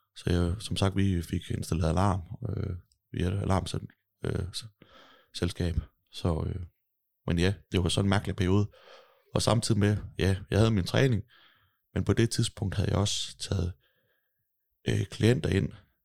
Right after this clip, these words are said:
der skulle stille op til konkurrence. Så samtidig med, at jeg blev ny far,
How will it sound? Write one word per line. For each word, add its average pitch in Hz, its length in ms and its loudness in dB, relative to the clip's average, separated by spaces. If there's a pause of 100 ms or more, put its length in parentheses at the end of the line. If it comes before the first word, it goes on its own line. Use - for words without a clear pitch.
(120)
der - 60 -2
skulle - 220 -4
stille 104 200 -2
op 92 100 -2
til - 140 -8
konkurrence. - 520 -4 (960)
Så - 120 -6
samtidig 123 420 2
med, 120 100 4
at - 60 6
jeg 98 80 4
blev 95 140 0
ny 110 160 2
far, 101 340 2